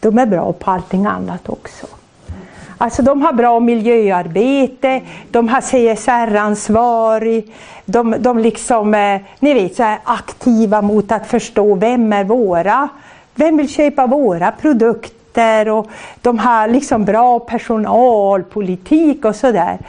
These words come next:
Så det, det verkar så att de företagen helt enkelt är i samklang med de vi är idag och de förhoppningar som människor har idag.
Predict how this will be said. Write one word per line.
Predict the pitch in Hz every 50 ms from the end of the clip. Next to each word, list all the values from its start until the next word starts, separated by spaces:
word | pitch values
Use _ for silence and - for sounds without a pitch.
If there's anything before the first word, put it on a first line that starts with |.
| - - - - - - -
Så | - - 294
det, | 277 240 302 339 359 370 - - -
det | 247 269
verkar | 285 320 330 294 294 - 302
så | 285 - - 262
att | 254 254 262 -
de | 208 262 269 285 285
företagen | 277 - - 269 269 269 254 - - 220 208 202 202 208 208 208 208 208 - _ -
helt | - - - - 311 330 320 - -
enkelt | 208 202 196 190 196 220 214 - -
är | - 202
i | 214 214
samklang | 208 - - 254 233 214 185 190 202 - - - 233 247 269 294 233 175 190 190 175 - - - - - - - _ _ _ _
med | 226 220 220 208
de | 185 190 185 190 190
vi | 190 202 190
är | 165 156 165 175 180 180 185 185 - - - - - - - _ _ _ _ _ _ -
idag | 226 220 190 226 285 370 370 262 175 170 185 185 - -
och | 233 233
de | 202 214 214
förhoppningar | 214 - 226 170 190 196 190 190 - - 190 190 196 190
som | 190 - 214 208 208
människor | 214 214 196 175 180 175 - - 208 160
har | 151 175 180 196 190 175 - - - - - -
idag. | 226 220 196 302 370 392 240 165 165 175 170 - -